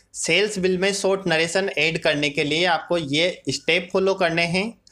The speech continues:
किस तरीके से आपको कॉन्फ़िगरेशन करनी है, step by step आपको ये समझना है।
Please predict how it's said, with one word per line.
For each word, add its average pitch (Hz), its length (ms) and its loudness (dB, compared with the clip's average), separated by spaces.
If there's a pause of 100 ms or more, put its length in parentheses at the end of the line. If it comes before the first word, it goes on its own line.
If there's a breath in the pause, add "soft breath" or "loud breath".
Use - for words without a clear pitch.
(160 loud breath)
किस 208 260 -4
तरीके 190 360 2
से 208 120 0
आपको 190 300 0
कॉन्फ़िगरेशन 180 680 -2
करनी 165 340 0
है, 190 300 -4 (320)
step 202 340 0
by 196 240 2 (100)
step 202 360 0
आपको 185 240 0
ये 185 160 2
समझना 156 480 0
है। 196 400 -4